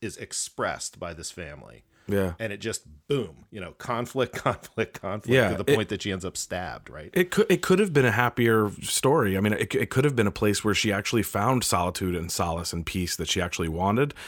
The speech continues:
Speaker 2: Um, but she's just kind of, I almost said needled. That's a little too on the nose.
Speaker 1: <laughs> Yeah.
Speaker 2: But she's constantly being harassed and kind of harangued by these different people. I, I don't know how many times I've been in a theater,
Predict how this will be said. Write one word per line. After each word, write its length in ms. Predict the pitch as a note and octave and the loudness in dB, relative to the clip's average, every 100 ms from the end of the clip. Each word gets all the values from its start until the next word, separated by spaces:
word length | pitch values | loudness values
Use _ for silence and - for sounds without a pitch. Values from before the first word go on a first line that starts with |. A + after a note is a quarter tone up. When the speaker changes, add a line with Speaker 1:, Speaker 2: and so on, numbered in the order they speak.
| - - | -16 -2
Speaker 2:
Um, 180 | B2 A2+ | 2 2
but 120 | A2+ | 2
she's 240 | - A2+ | 2 0
just 260 | - B2 - | 0 0 -2
kind 260 | - A#2 A2 | 0 2 4
of, 120 | G#2 | 2
I 40 | |
almost 200 | A2 G2 | 2 2
said 120 | G2 | -2
needled. 480 | E2+ F#2+ G#2+ E2+ E2 - | 0 2 2 0 -6 -6
That's 220 | F#2+ F#2 | -4 -4
a 40 | |
little 140 | F#2 E2+ | -4 -4
too 160 | - F2+ | -4 -2
on 100 | E2+ | 0
the 60 | |
nose. 300 | G2 A#2 F#2 - | 2 2 2 -2
Speaker 1:
<laughs> 20 | |
Yeah. 60 | - - - | -10 -8 0
Speaker 2:
But 100 | C3 | 2
she's 240 | A3 C#3+ | 4 2
constantly 720 | G2+ - C#3 D3 - D3 A#2 A2+ | 2 0 2 2 0 0 0 2
being 440 | G2+ G2+ G2 F#2+ | 2 2 2 0
harassed 580 | - G#2 G#2+ C#3+ D3+ - | -2 0 0 0 -2 -2
and 80 | G2+ | -2
kind 160 | A2+ | -2
of 80 | G2+ | -2
harangued 460 | - G#2 C3 C#3 G2+ | 0 0 0 0 2
by 100 | G2 | 0
these 140 | F#2 | 0
different 240 | F#2+ G#2 F2+ | -2 -6 -4
people. 340 | C3+ C#3 G2 - | -2 0 -2 -4
I, 80 | - | -2
I 40 | |
don't 80 | D#3+ | 0
know 80 | G3 | 0
how 80 | D3+ | 2
many 140 | C#3+ | 0
times 340 | - B2 A2+ - - - | 0 0 -2 -4 -12 -2
I've 220 | - A#2+ | 0 2
been 180 | B2+ A#2+ | 2 4
in 60 | G#2+ | 2
a 80 | |
theater, 420 | F2+ G#2 G2+ A#2 | 0 0 2 2